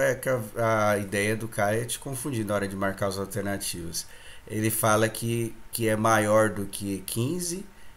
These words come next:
e maior do que vinte. Meio estranho também, né? É, e a última fala que o X é maior do que vinte. Então, você vai calcular o preço do quilo, do quilograma,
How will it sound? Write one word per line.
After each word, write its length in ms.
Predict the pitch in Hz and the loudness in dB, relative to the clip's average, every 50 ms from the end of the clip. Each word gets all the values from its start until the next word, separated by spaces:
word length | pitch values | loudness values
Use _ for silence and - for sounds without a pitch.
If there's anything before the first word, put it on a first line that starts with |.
| - - - | -16 -14 -8
e 140 | - 117 | -6 -2
maior 320 | 113 120 120 117 117 113 113 | 2 4 6 6 6 6 4
do 60 | 113 | 2
que 160 | - - 107 | -2 -6 -6
vinte. 500 | 101 117 107 110 110 104 95 - - - 110 | -4 -2 0 0 0 0 0 -4 -6 -6 -4
Meio 140 | 110 123 | -4 0
estranho 380 | 151 - - - 123 120 113 101 | 0 0 2 4 4 4 2 2
também, 300 | - - 101 92 87 87 | -2 -6 -10 -10 -10 -8
né? 300 | 90 92 104 139 190 214 - - - - - - - - - - - | -4 -2 0 0 0 -2 -4 -10 -14 -16 -16 -16 -16 -16 -18 -16 -10
É, 840 | 120 110 110 110 113 113 117 117 117 120 117 117 117 117 117 120 120 123 - - - - - - | -4 -2 2 4 4 6 6 6 6 6 6 6 6 6 4 4 0 -4 -10 -14 -16 -16 -10 -6
e 280 | 123 127 165 196 175 - - - | -4 -2 -2 -2 -4 -8 -4 2
a 80 | 185 | 2
última 560 | 170 131 120 120 117 - - 151 156 180 - - | 4 4 4 2 2 0 -2 -2 -2 -4 -4 -4
fala 400 | - - - 117 113 113 117 120 | -4 0 2 4 4 4 2 0
que 380 | 120 - - 117 123 - - - - - | -2 -4 -6 -4 -4 -6 -8 -12 -10 -6
o 80 | 120 | -4
X 400 | 117 - - - 107 107 107 107 | -4 -2 -2 -2 -2 -2 0 0
é 60 | 120 | 0
maior 400 | 120 120 123 113 104 101 101 104 | 0 0 0 0 2 2 2 0
do 160 | 104 104 110 107 | 0 -2 -6 -8
que 260 | - - 110 113 120 117 - - - - - - | -6 -4 -4 -4 -6 -8 -12 -16 -16 -14 -14 -12
vinte. 400 | - 95 104 107 90 - - - | -8 -6 -4 -4 -4 -4 -8 -8
Então, 180 | 101 - 139 135 | -4 -2 0 2
você 120 | 135 160 | 2 2
vai 320 | 139 131 131 123 117 117 - - - | 2 4 4 4 4 2 -4 -10 -6
calcular 720 | - 117 110 110 - - 120 113 104 98 98 92 90 - - - - - - - | -2 -2 -2 -2 -2 -4 -4 -2 0 0 0 0 -2 -4 -12 -16 -18 -18 -12 -8
o 100 | 117 113 | -8 -8
preço 580 | 107 - - 104 104 107 123 147 - - - 247 | -8 -6 -4 0 2 2 4 4 4 4 2 0
do 160 | 160 120 117 | -2 -4 -4
quilo, 440 | 117 - - 98 98 113 139 180 196 | -6 -6 -6 -4 -2 -2 -2 -2 -6
do 160 | - 104 101 | -6 -8 -8
quilograma, 720 | - - 101 101 104 98 90 92 92 98 104 123 156 196 | -6 -6 -6 -6 -6 -6 -6 -6 -6 -4 -4 -4 -4 -4